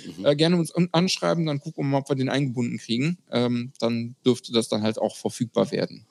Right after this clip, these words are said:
Speaker 1: Ja, cool. So, und dann habe ich noch eine, eine Frage von einem gewissen, äh, Christian L. aus Regensburg, seines Zeichens Deutsch- und Geschichtslehrer. Der möchte gern wissen,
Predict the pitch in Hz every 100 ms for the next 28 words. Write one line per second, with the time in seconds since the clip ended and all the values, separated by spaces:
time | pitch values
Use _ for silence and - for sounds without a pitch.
0 | - 92 98 - 123 - _ _ - -
1 | - - - 90 87 90 - 104 110 104
2 | 98 104 92 92 73 92 - 92 98 101
3 | 104 80 92 90 87 98 - 92 87 -
4 | 85 87 - 101 - 92 90 80 113 80
5 | 80 82 107 - - 95 - 87 87 -
6 | 92 98 87 - - 92 95 95 - 80
7 | 127 - - 80 101 123 - - - _
8 | - 101 143 - 76 113 127 - - 110
9 | 95 120 - 147